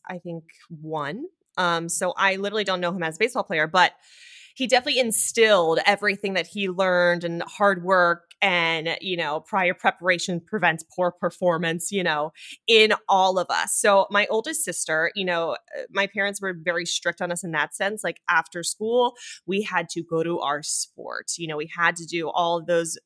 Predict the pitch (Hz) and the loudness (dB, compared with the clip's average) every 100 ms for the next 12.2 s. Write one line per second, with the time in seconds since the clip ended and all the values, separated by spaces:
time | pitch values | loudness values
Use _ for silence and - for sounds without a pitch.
0 | _ 170 - 180 151 156 156 156 - - | _ -6 -4 -10 -8 -6 -6 -8 -12 -14
1 | - - - - 175 160 160 - 180 180 | -20 -18 -14 -2 0 0 -4 -2 -2 -2
2 | - 185 175 180 175 175 165 160 165 160 | -6 -6 -8 -8 -6 0 2 2 0 2
3 | 175 156 _ 190 254 359 269 190 254 240 | 2 2 _ -4 -2 0 0 0 -4 -8
4 | 247 269 294 311 311 _ - - _ _ | -10 -10 -6 -8 -10 _ -20 -20 _ _
5 | _ - 240 262 277 285 - - - 240 | _ -10 -6 -6 -6 -6 -4 -4 -2 0
6 | 269 311 339 285 202 175 156 151 196 190 | 0 0 -4 -2 -4 -4 -6 -8 -8 -8
7 | 180 196 294 302 202 185 196 202 196 202 | -8 -8 -4 -2 0 0 -2 0 4 4
8 | 202 208 - 214 180 175 220 185 185 240 | 2 -12 -10 -2 -2 -2 -4 -4 -4 -4
9 | 240 226 202 208 269 294 208 - 170 160 | -2 2 2 2 -4 -8 -8 -8 -8 -8
10 | 160 117 - - - - - 226 254 294 | -6 -6 -6 -10 -10 -16 -8 -4 -2 -2
11 | 294 277 214 190 175 156 139 135 - - | -2 -4 -4 -8 -8 -8 -6 -6 -6 -8
12 | - - | -6 -4